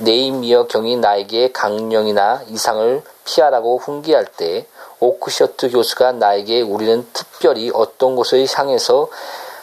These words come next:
향해하고 있는 것이 아니므로 아무도 배를 흔들지 못하게 살펴보는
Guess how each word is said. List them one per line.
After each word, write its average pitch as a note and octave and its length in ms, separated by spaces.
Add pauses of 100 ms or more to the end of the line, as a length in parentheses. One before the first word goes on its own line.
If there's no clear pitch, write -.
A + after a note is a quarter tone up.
(260)
향해하고 E3+ 560
있는 C3+ 220
것이 B2+ 360
아니므로 A2+ 720 (180)
아무도 B2+ 680
배를 B2+ 300
흔들지 D3+ 500
못하게 A2+ 580
살펴보는 C3 840